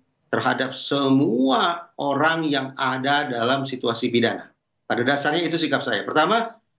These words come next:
tadi saya katakan karena pada dasarnya ingatan manusia sangat mudah sekali mengalami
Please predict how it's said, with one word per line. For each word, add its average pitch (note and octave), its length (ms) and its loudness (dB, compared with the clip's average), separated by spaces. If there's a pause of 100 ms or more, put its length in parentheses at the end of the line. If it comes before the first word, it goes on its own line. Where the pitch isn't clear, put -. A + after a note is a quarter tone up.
(120)
tadi D3+ 160 2
saya E3+ 240 0
katakan F3 240 -2
karena F3 240 0
pada D3 160 -4
dasarnya E3 400 0
ingatan D3 320 0
manusia C#3 500 0
sangat B2+ 300 -4
mudah B2 320 0
sekali B2+ 320 0
mengalami A#2+ 480 0